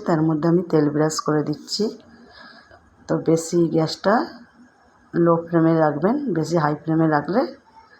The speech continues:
দেওয়ার টাইমে এটা অল্পতেই টেনে নেবে। তো দেখুন এইভাবে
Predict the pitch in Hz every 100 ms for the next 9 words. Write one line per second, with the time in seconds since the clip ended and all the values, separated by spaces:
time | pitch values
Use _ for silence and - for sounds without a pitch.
0 | - 147 160 156 156 156 196 208 - 214
1 | 185 147 185 185 254 339 - - _ _
2 | - 147 139 135 127 139 _ _ _ _
3 | _ _ _ - 156 156 - 208 226 185
4 | 156 147 165